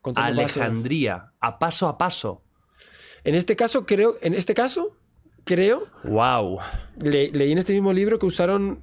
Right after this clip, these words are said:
Speaker 1: eh, dromedarios, porque tienen la capacidad de mantener un ritmo de caminar, eh,
Speaker 2: Constante.
Speaker 1: constante.
Speaker 2: Guau.
Speaker 1: Entonces, m-, puedes medir bien distancias
Speaker 2: Flipo, ¿eh?
Speaker 1: con un, con un dromedario.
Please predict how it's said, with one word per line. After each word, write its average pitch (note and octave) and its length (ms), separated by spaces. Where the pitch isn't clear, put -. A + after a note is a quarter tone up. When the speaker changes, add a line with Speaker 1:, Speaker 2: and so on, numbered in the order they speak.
Speaker 1:
eh, D3 560
dromedarios, C#3+ 720
porque C3+ 440
tienen E3 340
la F3 100
capacidad F3 420
de F#3+ 60
mantener E3+ 360
un F3 140
ritmo F3 300
de F3 120
caminar, E3+ 680
eh, C#3 300
Speaker 2:
Constante. B2+ 360
Speaker 1:
constante. C3 520
Speaker 2:
Guau. F#2 180
Speaker 1:
Entonces, D3+ 220
m-, E3 340
puedes E3+ 180
medir F3 260
bien F3 160
distancias F3+ 500
Speaker 2:
Flipo, G#2 380
¿eh? D3+ 100
Speaker 1:
con D#3 160
un, D#3+ 140
con D#3 160
un D#3 120
dromedario. D3 520